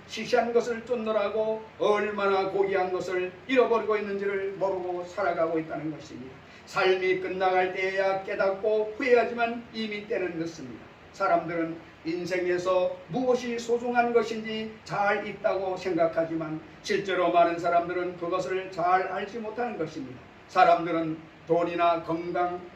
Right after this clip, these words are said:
명예나 출세 등을 가장 소중한 것으로 여깁니다. 물론 그런 것들이 우리가 살아가는 데 필요하고 도움이 많은 것입니다. 그러나 그보다 더 소중한 것이 있습니다. 정말 소중한 것은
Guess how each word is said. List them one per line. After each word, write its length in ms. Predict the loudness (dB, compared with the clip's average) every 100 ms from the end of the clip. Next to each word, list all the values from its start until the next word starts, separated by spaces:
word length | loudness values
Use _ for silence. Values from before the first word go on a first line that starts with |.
| -4
명예나 580 | 0 2 2 2 2 0
출세 340 | -2 -6 -4
등을 440 | -2 -2 -2 -2 -6 -6
가장 420 | -2 0 0 -2
소중한 540 | -2 -2 -2 -6 -6
것으로 360 | -6 -6 -4 -2
여깁니다. 420 | -2 -2 -8 -12 -16 -20 -20 -8
물론 420 | -2 0 0 0
그런 280 | 0 0 0
것들이 560 | -2 -2 -2 -2 -2 -6 -6
우리가 320 | -2 2 2
살아가는 560 | 2 2 2 2 0 -2
데 220 | -2 -2 -6 -10
필요하고 720 | 0 2 2 2 2 2 -4 0
도움이 480 | 4 4 4 0 2
많은 320 | 2 4 0
것입니다. 460 | -4 -10 -12 -14 -16 -20 -8
그러나 480 | -2 2 2 0 -2 -10 -10
그보다 500 | -2 0 2 4 4
더 200 | 2 0
소중한 540 | 0 -2 -4 -2 -4 -2
것이 240 | -4 -4 -8
있습니다. 460 | -8 -8 -8 -10 -14 -20 -20 -14
정말 520 | -4 -2 0 2 4 4
소중한 520 | 2 0 0 0 2
것은 360 | 2 0 -6